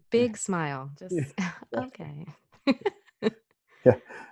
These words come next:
Speaker 2: People would order their steak well done. They're like, I remember one time I had a table where it was, like, three medium rares and one well done. And so as I was repeating the order back, I was like, "All right, I have three steaks or four steaks, three medium rare and one ruined." And, and, uh,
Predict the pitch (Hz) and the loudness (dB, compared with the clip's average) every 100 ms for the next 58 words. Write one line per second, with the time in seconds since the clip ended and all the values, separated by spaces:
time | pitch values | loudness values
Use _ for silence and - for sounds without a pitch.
0 | - 107 123 110 110 110 104 104 104 98 | -4 6 10 10 10 8 4 4 2 4
1 | 92 85 87 85 90 76 85 101 120 101 | 2 2 0 0 -2 0 2 2 2 2
2 | 95 92 92 85 82 92 78 - - 95 | 0 -2 -4 -6 -4 -2 -4 -6 -4 0
3 | 87 85 90 82 82 78 - 95 90 95 | 0 0 -2 -2 -4 -4 -2 0 2 0
4 | 90 82 80 80 78 82 85 82 87 78 | 0 -2 -2 -2 -4 -6 -6 -4 -2 -2
5 | 76 73 82 92 _ - 87 92 78 80 | -4 -8 -10 -16 _ -18 -4 0 2 0
6 | 82 85 80 98 85 82 85 82 78 76 | -4 -6 -6 -4 -2 -2 -2 -2 0 -2
7 | - 78 71 71 113 175 92 - 117 - | -4 -6 -6 -4 -4 -2 -4 2 0 2
8 | 113 147 - - _ _ - 127 - 180 | 0 0 -2 -20 _ _ 4 8 12 10
9 | - 120 117 - 120 135 135 123 117 107 | 12 6 6 4 6 8 8 8 8 6
10 | 120 110 101 90 110 120 151 - - _ | 6 4 2 4 6 6 4 -2 -20 _
11 | _ _ _ _ - 90 85 - _ 90 | _ _ _ _ 0 2 2 0 _ -2
12 | 82 80 73 71 | 0 0 0 -2